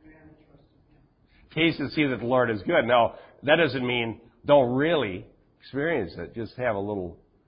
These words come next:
Speaker 2: nibble. It means experience. In other words, put your trust in God and you will see that He is indeed good. Right? So, w-, so therefore,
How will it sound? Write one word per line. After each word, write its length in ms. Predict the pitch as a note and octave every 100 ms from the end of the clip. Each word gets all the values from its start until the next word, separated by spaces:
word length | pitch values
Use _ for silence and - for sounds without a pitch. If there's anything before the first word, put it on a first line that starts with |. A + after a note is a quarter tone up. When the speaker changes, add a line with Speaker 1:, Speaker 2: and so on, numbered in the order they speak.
| -
Speaker 2:
nibble. 460 | G#2 A#2+ F2+ D2 - _ _ _ _ _ - _ _ _ _ _
It 60 | B2+
means 240 | C3+ A#2+
experience. 800 | A#2+ - - - D#3 E3+ B2 G2+ - - _
In 80 | C#3+
other 100 | C#3
words, 140 | B2 -
put 200 | F#3+ D#3
your 160 | D3+
trust 400 | - D#3+ D#3 -
in 120 | B2+
God 300 | G#2+ D3 C3+
and 160 | B2 A#2+
you 140 | C#3+
will 180 | C3+ A#2+
see 600 | A2+ - E3+ B2 G#2+ G#2+ _ _ _ B2
that 100 | B2
He 220 | C3 C#3+
is 320 | D3+ A2 G#2
indeed 480 | A2+ A2 B2+ A2 A2 _ _ _
good. 300 | C3+ C#3 F#2 - - _ _ _ _ _ _ _ _ _ _
Right? 260 | E2 G#2 E3+ - _ _ _
So, 380 | D#3 C3 - - - - _ _ -
w-, 160 | A#2+ -
so 160 | C#3
therefore, 760 | C3+ F3+ D#3+ D3+ C#3 C3+ C3 A#2+